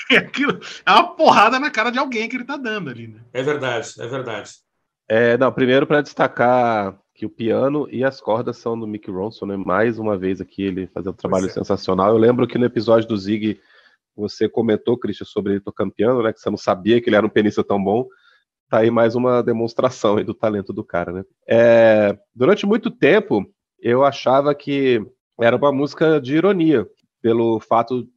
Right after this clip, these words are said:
Speaker 3: de ter isso que o Rodrigo acabou de falar, né? Uma letra belíssima de, de imagens com uma interpretação muito triste. O vocal e o, tanto o vocal como o arranjo são muito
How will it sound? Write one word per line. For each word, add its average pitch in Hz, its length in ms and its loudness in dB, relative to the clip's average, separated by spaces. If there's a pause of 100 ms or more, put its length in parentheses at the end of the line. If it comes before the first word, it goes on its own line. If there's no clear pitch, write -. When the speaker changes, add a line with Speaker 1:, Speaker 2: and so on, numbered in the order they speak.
Speaker 3:
de 107 140 -14
ter - 160 -4
isso 123 300 -2
que 139 100 -8
o - 20 -2
Rodrigo 127 260 -4
acabou 135 280 -4
de 127 100 -12
falar, 123 300 -2
né? 110 100 -4
Uma 110 180 -2
letra 127 560 0 (140)
belíssima 143 580 -2
de, 117 380 -6 (420)
de 107 100 -10
imagens 123 760 0 (160)
com 135 720 0
uma 131 80 0
interpretação 135 720 -2
muito 160 280 -2
triste. 165 520 -4 (220)
O - 140 -20
vocal 113 500 0
e 147 60 0
o, 135 140 -4
tanto 123 260 -6
o 131 40 -6
vocal 117 360 -4
como 113 240 -6
o - 20 0
arranjo 110 340 -4
são 127 140 -8
muito 131 200 -8